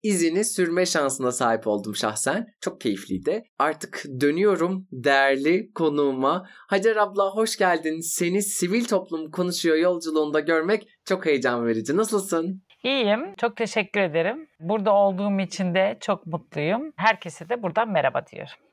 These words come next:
Speaker 1: Çok teşekkürler. Ben de yoksulluğun çok boyutlu hallerinin deneyimlendiği bugünlerde derin yoksulluk üzerine samimiyetle ve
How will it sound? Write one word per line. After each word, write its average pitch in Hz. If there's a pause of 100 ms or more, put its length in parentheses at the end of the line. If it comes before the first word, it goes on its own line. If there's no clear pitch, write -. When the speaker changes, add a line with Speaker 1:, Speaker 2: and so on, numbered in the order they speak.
(140)
Speaker 1:
Çok 202
teşekkürler. 147
Ben 190
de 202 (260)
yoksulluğun 175
çok -
boyutlu 170
hallerinin 156
deneyimlendiği 135
bugünlerde 151 (260)
derin 170
yoksulluk 147
üzerine 131
samimiyetle 160
ve 170